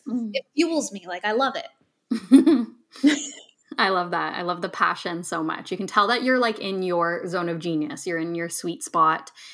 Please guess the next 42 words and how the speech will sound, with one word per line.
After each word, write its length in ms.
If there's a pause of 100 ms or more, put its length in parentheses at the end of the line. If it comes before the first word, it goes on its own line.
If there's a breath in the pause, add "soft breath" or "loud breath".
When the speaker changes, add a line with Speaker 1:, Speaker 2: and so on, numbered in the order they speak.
(200 loud breath)
Speaker 1:
And 540
l-, 120 (160)
just 200
like 100
I 40
mentioned, 380
like, 140
I 60
can 160
see 340
the 100
confidence 500
growing, 340
growing, 260
growing. 520 (340 loud breath)
So, 180
like, 280 (180)
I 40
can 160
just 180
see 600 (120)
the 140
trajectory 580
of 80
your 120
business 560
continuing 640
to, 140
like, 280 (100)
every 300
year 320 (240 loud breath)
im-, 280
um, 220
go 200
up. 300
And 160
so 120
have 260
you 120
seen 340
changes, 500
like, 220